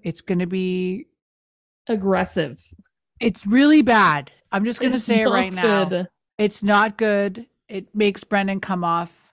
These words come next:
Speaker 1: very poorly in this
Speaker 2: Very
Speaker 1: ep-,
Speaker 2: poorly,
Speaker 1: episode.
Speaker 2: insensitive.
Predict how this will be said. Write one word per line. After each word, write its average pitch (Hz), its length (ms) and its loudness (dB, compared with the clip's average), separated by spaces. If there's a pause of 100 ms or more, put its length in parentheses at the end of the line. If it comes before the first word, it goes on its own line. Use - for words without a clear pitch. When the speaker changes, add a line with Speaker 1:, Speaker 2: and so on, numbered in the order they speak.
(1800)
Speaker 1:
very 220 340 2
poorly 180 580 -4 (200)
in 175 200 -4
this 175 180 -6
Speaker 2:
Very 262 140 -8
Speaker 1:
ep-, - 100 -10
Speaker 2:
poorly, 247 160 -4
Speaker 1:
episode. 190 340 -2
Speaker 2:
insensitive. 226 880 -6